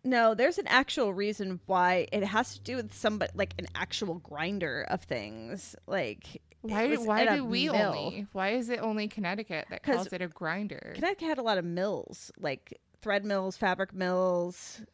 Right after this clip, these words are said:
Speaker 1: and
Speaker 2: I feel like we're taking a
Speaker 1: fabrication
Speaker 2: trip
Speaker 1: mills.
Speaker 2: down history right
Speaker 1: Yeah, we
Speaker 2: now.
Speaker 1: are. We're, we, like, hey,
Speaker 2: We
Speaker 1: strap
Speaker 2: are.
Speaker 1: in, folks. This is now a history podcast.
Speaker 2: We're, we're
Speaker 1: <laughs>
Speaker 2: living where the industrial stuff happened.
Speaker 1: <laughs>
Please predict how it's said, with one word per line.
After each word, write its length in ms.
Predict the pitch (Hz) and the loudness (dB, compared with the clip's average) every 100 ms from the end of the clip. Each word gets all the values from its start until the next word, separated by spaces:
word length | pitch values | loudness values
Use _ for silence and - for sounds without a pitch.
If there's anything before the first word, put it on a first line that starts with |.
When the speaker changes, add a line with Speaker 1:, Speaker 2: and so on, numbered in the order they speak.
| _ | _
Speaker 1:
and 480 | - 180 170 156 156 | -2 0 2 0 -2
Speaker 2:
I 40 | 135 | -2
feel 100 | 277 | 0
like 160 | 392 330 | 0 0
we're 100 | 214 | -2
taking 380 | 202 240 233 226 | 0 0 0 -2
a 20 | |
Speaker 1:
fabrication 140 | 175 | -2
Speaker 2:
trip 260 | 165 254 262 | -4 -4 -4
Speaker 1:
mills. 100 | 202 | -4
Speaker 2:
down 300 | 180 185 190 | -4 -2 0
history 680 | 269 - - 143 147 - - | -2 -4 -6 -6 -6 -6 0
right 100 | 240 | 4
Speaker 1:
Yeah, 360 | 254 196 165 - | 6 6 4 4
we 40 | |
Speaker 2:
now. 100 | - | 6
Speaker 1:
are. 200 | 294 254 | 6 6
We're, 200 | 202 220 | 4 0
we, 140 | - - - | -2 -8 -2
like, 160 | 247 - | -2 0
hey, 280 | 247 269 240 | 2 4 4
Speaker 2:
We 80 | 415 | 8
Speaker 1:
strap 220 | 302 277 | 10 10
Speaker 2:
are. 60 | 277 | 10
Speaker 1:
in, 180 | 285 294 | 8 6
folks. 440 | - 190 190 247 - 240 | 2 4 2 -2 -8 0
This 140 | 339 | 0
is 160 | 269 185 | 0 0
now 200 | 190 185 | 2 2
a 40 | |
history 440 | 175 233 - 190 180 | 4 2 2 -2 -2
podcast. 560 | 185 175 170 175 165 170 | 0 0 0 -2 0 2
Speaker 2:
We're, 360 | 320 320 220 | 2 2 2
we're 460 | 240 269 311 196 160 | 2 2 2 0 0
Speaker 1:
<laughs> 60 | |
Speaker 2:
living 440 | 208 214 226 208 202 | 0 0 0 0 -2
where 300 | 214 208 208 | 0 0 -2
the 280 | 214 208 196 | -4 -4 -2
industrial 680 | 202 208 330 - 156 139 - | -2 -2 -2 -6 -4 -4 -6
stuff 380 | - - 151 - | -8 -6 -6 -4
happened. 880 | 156 151 151 147 147 156 160 233 330 | -4 -4 -4 -6 -6 -6 -4 -4 -4
Speaker 1:
<laughs> 680 | - - 320 - - - | -4 -8 -10 -10 -12 -12